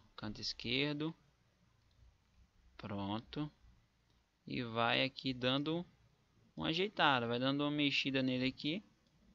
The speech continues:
Até ficar do jeito que você quer. Pronto, tudo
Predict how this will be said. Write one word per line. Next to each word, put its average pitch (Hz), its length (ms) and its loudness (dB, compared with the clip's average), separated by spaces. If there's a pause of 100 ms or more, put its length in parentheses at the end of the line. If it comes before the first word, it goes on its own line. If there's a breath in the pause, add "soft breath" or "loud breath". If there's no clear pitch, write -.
(680)
Até 135 340 -4
ficar 139 560 0 (140)
do 131 180 -2
jeito 120 380 -2
que - 80 -10
você 143 300 -2
quer. 113 320 -6 (1600)
Pronto, 98 540 -6
tudo 143 300 -2